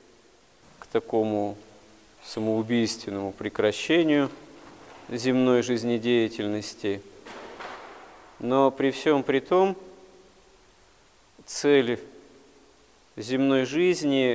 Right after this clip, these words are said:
это не сама земная жизнь, потому что, как мы понимаем, она конечна в любом случае, а цель земной жизни — это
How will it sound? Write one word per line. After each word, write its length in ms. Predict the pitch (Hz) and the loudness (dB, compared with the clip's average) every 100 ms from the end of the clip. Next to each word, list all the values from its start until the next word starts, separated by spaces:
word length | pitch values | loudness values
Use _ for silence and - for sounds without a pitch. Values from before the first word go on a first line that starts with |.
| 120 | -2
это 320 | 123 - 120 | -6 -4 -2
не 140 | 117 | -2
сама 360 | 120 139 131 117 | 0 0 2 0
земная 500 | 95 101 98 95 98 | -2 -10 -10 -10 -12
жизнь, 340 | 101 98 101 104 _ _ _ _ _ | -12 -16 -18 -20 _ _ _ _ _
потому 300 | - 117 120 | -2 0 0
что, 520 | - - 110 107 104 110 - - - | -4 0 2 2 0 -10 -20 -20 -14
как 160 | 110 | -12
мы 100 | 120 | -10
понимаем, 720 | 107 117 113 113 117 110 104 | -6 -4 -4 -2 0 0 -2
она 280 | 107 107 107 | -6 -6 -8
конечна 720 | - 113 131 180 185 - 143 143 - - - - _ | -2 0 2 0 -2 -4 -4 -6 -20 -20 -20 -20 _
в 60 | 123 | -6
любом 360 | 123 127 123 | -2 0 0
случае, 680 | 117 123 120 117 - 107 104 - - - _ _ _ _ _ _ - | -2 -6 -6 -6 -6 -6 -6 -10 -20 -20 _ _ _ _ _ _ -4
а 280 | 110 110 104 | 2 2 2
цель 380 | - - 143 | -2 0 0
земной 420 | 117 127 131 131 127 | 0 -4 -2 -2 -4
жизни — 640 | 175 196 185 160 147 135 - - - - _ _ _ | -4 -4 -4 0 0 -2 -8 -20 -20 -20 _ _ _
это 680 | - 123 - 113 117 110 107 | -14 -12 -4 0 2 0 -4